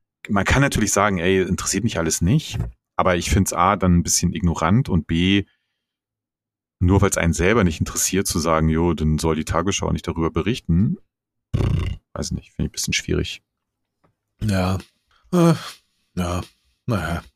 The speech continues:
Speaker 2: Ist halt wie das Dschungelcamp. <laughs>
Speaker 1: Ja, nicht ganz, würde ich sagen, aber
Speaker 2: Äh,
Speaker 1: Hm.
Speaker 2: ja. Also ich
Speaker 1: Ich
Speaker 2: teile
Speaker 1: glaube,
Speaker 2: das
Speaker 1: der,
Speaker 2: auch.
Speaker 1: ich
Speaker 2: Ich teile,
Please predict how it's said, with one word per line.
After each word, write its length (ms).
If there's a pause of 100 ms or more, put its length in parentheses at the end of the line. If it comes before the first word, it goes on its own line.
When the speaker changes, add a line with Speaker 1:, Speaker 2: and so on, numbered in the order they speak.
(260)
Speaker 2:
Ist 120
halt 220
wie 80
das 140
Dschungelcamp. 480 (560)
<laughs> 180 (1500)
Speaker 1:
Ja, 420
nicht 220
ganz, 320
würde 100
ich 80
sagen, 300
aber 300 (880)
Speaker 2:
Äh, 420
Speaker 1:
Hm. 240
Speaker 2:
ja. 300 (420)
Also 140
ich 80
Speaker 1:
Ich 60
Speaker 2:
teile 140
Speaker 1:
glaube, 200
Speaker 2:
das 60
Speaker 1:
der, 200
Speaker 2:
auch. 60
Speaker 1:
ich 140
Speaker 2:
Ich 120
teile, 380